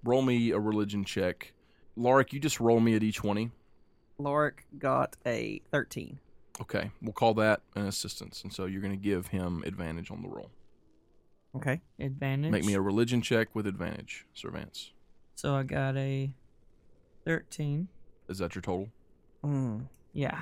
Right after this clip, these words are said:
Speaker 2: Yes, thirteen was high.
Speaker 3: And
Speaker 1: Okay.
Speaker 3: an eight.
Speaker 1: Okay.
Speaker 2: Lorik's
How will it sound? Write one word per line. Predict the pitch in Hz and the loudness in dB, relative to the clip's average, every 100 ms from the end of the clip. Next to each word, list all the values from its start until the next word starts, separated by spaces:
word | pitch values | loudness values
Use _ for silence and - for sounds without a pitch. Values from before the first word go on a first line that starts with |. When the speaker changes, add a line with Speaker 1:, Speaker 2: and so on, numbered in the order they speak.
| - | -10
Speaker 2:
Yes, | - - - - | -12 -14 -12 -8
thirteen | 95 - 85 | -8 -8 -10
was | 71 | -10
high. | 143 139 - 131 - _ - - | -12 -12 -12 -16 -20 _ -18 -6
Speaker 3:
And | 147 147 151 151 143 | 0 2 2 2 0
Speaker 1:
Okay. | |
Speaker 3:
an | - | -2
eight. | - - - - - - - - - - - | -6 -10 -20 -20 -20 -20 -20 -20 -20 -20 -18
Speaker 1:
Okay. | - - - - _ - - - - | -8 -4 -4 -6 _ -20 -20 -18 0
Speaker 2:
Lorik's | 151 170 185 - | 6 8 8 2